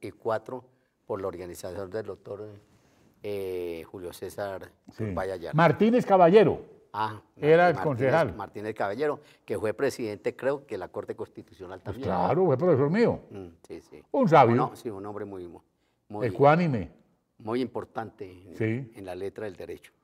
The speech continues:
Speaker 2: Le tocó con Carlos Restrepo Piedradita.
Speaker 1: Claro, claro.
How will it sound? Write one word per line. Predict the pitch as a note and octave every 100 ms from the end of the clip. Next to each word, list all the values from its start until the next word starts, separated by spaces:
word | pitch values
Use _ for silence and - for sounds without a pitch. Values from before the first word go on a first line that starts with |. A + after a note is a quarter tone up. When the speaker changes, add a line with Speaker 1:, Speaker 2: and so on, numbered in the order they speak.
| _ _ - -
Speaker 2:
Le | -
tocó | - F2+ G2
con | - A#2+
Carlos | - C3 C3+ C3+
Restrepo | G#2 B2+ A2 B2+
Piedradita. | A#2+ G#2 A#2+ D3+ -
Speaker 1:
Claro, | G#2 G2 G2+
claro. | C3